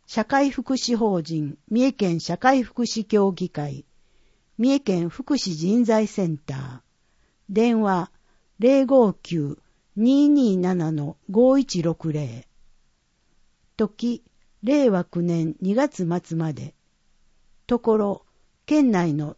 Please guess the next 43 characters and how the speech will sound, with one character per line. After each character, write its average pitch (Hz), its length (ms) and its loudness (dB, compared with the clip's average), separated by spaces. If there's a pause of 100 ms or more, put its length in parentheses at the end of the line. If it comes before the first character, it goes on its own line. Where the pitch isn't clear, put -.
登 262 240 2
録 269 260 -2
が 220 180 2
あ 208 80 0
る 156 200 -6
福 190 300 -8
祉 226 200 -4
施 - 160 -10
設。 139 440 -10 (920)
対 247 260 0
象、 196 500 -2 (680)
福 302 320 -2
祉・ 165 380 -6
介 285 240 2
護 190 120 0
の 165 100 -2
仕 165 160 -8
事 170 260 -2
に 160 160 -2
関 240 280 0
心 247 300 0
が 214 140 2
あ 220 60 2
る 190 140 0
人 147 260 -10
な 139 160 -8
ど。 123 240 -14 (880)
内 226 320 0
容、 202 360 0 (440)
就 294 380 2
労 269 220 4
体 247 300 0
験 220 280 0
コ 175 240 -4
ー 143 60 -8
ス。 151 320 -14 (540)
二 247 300 -6
日 285 180 0
以 277 120 2
上 180 220 0
で 165 180 -2
じ 143 160 -8
っ 147 40 -10